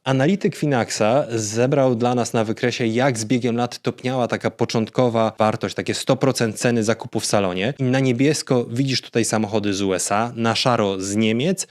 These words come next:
a na pomarańczowo samochody bliskiej nam Słowacji. Generalnie najszybsze procentowo spadki wartości auta są w pierwszych trzech latach, choć na przykład na Słowacji widać, że to może się też rozciągnąć aż do siedmiu,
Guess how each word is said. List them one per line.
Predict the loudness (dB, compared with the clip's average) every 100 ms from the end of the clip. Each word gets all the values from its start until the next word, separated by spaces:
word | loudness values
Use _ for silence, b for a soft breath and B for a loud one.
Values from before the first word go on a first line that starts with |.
| B
a | -2
na | 0
pomarańczowo | -2 -2 -2 -2 -2 0 2 0 0
samochody | -2 0 0 2 0 0
bliskiej | -2 0 2 2
nam | 4 0 2
Słowacji. | 4 4 2 -2 2
Generalnie | 4 4 4 4 2 0 -2
najszybsze | 0 0 0 0 -2 0 -2
procentowo | -2 -2 -2 -2 -2 -2
spadki | -2 -2 -2 0
wartości | 0 0 -2 0
auta | 0 0 0 0
są | 0 -4
w | -8
pierwszych | -2 0 0 -2 -4
trzech | -2 -2 0
latach, | 0 2 0 0 -4
choć | -4
na | -2
przykład | -2 0 0 0 0
na | -2
Słowacji | 0 0 2 0 -2 0 0 0
widać, | 0 0 0
że | 0 -2
to | 0
może | 0 -2
się | -2
też | -2 0
rozciągnąć | 2 0 2 2 2 0 0
aż | 0 2
do | 2 2 B B
siedmiu, | -4 0 0 0 -2